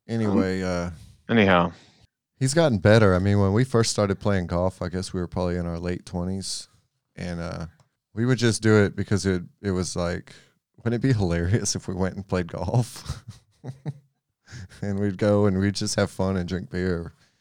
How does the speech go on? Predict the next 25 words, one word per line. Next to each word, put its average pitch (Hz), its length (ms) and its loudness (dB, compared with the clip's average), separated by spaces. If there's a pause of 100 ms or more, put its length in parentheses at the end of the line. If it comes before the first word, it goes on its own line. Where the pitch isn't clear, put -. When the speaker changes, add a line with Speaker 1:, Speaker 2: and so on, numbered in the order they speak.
(260)
Speaker 1:
hit - 180 -8
golf 87 300 -4
balls. 85 480 -4 (480)
But, 98 160 0
uh, 92 320 2
over 120 260 4
the 104 80 0
years, 110 380 4
I 98 60 2
mean, 101 440 -2
we've 98 180 -14 (460)
just - 220 -4
played 117 260 4
more 98 380 0
and 80 160 -8 (580)
had 98 200 4
more 101 180 6
fun. 101 400 0
Like, 90 160 -4
it 104 80 0
was 98 200 0
more 104 260 4
fun 104 320 0
to, 90 100 -4
like, 85 240 -4